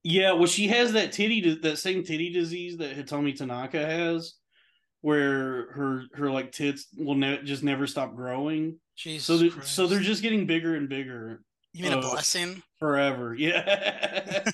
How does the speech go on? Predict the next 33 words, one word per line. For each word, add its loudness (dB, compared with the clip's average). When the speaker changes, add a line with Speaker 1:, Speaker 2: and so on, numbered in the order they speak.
Speaker 2:
<laughs> -4
Speaker 1:
A 2
gi-, 4
you 4
mean 4
a 2
gift 2
from 2
God? -2
Speaker 2:
Uh, 0
Speaker 1:
A, 0
Speaker 2:
yeah. 4
Speaker 1:
a, -4
a -2
fucking 2
miracle? 0
<laughs> -4
Uh, 4
but 2
her, 2
her -6
TikTok -6
account -4
is, -6
um, -8
Psyche's 0
Wings, -2
and 0
she's 2
like, 4
she's -2
like 2
some -2